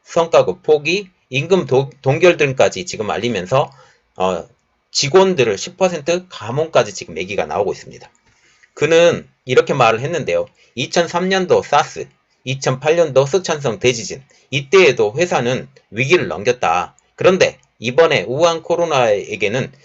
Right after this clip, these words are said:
질 수도 있다라고 언급을 해서 이 후폭풍이 어마어마했다라는 것에 대해서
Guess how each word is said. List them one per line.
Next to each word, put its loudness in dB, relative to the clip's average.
질 -2
수도 -2
있다라고 0
언급을 -4
해서 -2
이 -4
후폭풍이 -4
어마어마했다라는 0
것에 -8
대해서 -2